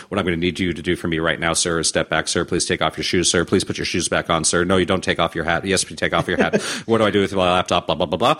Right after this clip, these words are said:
Speaker 1: Not, it helps with that, but I also just find that, uh, the thirty minutes of stretching and all that makes a five-hour flight a lot more bearable for these old bones.
Speaker 2: Well,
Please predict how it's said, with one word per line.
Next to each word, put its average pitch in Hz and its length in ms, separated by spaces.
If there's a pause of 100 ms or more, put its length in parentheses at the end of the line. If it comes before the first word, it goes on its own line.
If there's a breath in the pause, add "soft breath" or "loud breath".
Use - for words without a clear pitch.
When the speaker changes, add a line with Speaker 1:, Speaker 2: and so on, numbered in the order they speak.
(260 loud breath)
Speaker 1:
Not, 113 260
it 98 120
helps 107 320
with 101 120
that, 143 380
but 117 460
I 101 160
also 98 260
just 90 220
find 90 320
that, 82 240
uh, 82 140
the 90 120
thirty 87 240
minutes 87 280
of 78 60
stretching 87 400
and 85 80
all 82 120
that 82 240
makes 82 240
a 78 120
five-hour 78 520
flight 80 300
a 82 80
lot 82 260
more 92 120
bearable 80 360
for 87 160
these 78 220
old 78 180
bones. 71 420 (460 loud breath)
Speaker 2:
Well, 151 200